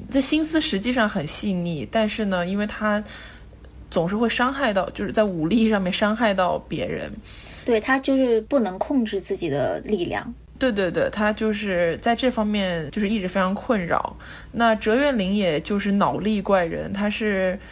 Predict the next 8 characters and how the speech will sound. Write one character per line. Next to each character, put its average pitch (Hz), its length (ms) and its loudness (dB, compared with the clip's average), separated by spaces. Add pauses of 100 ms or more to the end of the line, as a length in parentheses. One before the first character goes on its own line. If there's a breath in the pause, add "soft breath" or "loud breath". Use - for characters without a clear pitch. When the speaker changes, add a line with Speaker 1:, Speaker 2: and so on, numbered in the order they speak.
(260 loud breath)
Speaker 1:
呃， 170 420 -4
基 302 160 0
本 247 180 2
上 214 200 2
你 175 80 -4
看 214 220 -2
《无 196 140 0
头》 196 460 0